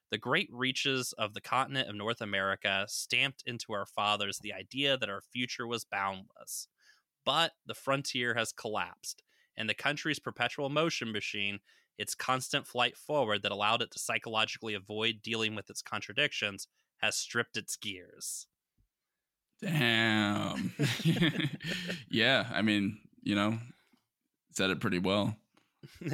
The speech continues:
Speaker 1: And so this idea that the frontier had collapsed, right?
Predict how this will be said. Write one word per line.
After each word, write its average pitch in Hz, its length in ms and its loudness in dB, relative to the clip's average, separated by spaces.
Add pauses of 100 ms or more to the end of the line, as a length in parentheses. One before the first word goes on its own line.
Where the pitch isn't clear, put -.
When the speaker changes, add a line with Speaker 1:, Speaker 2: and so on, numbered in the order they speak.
(580)
Speaker 1:
And 170 200 2
so 202 300 2 (380)
this 190 200 0
idea 214 360 -2
that 220 140 -10
the 160 140 -6
frontier 165 720 0
had 127 200 -6
collapsed, 107 880 -2 (300)
right? 104 300 2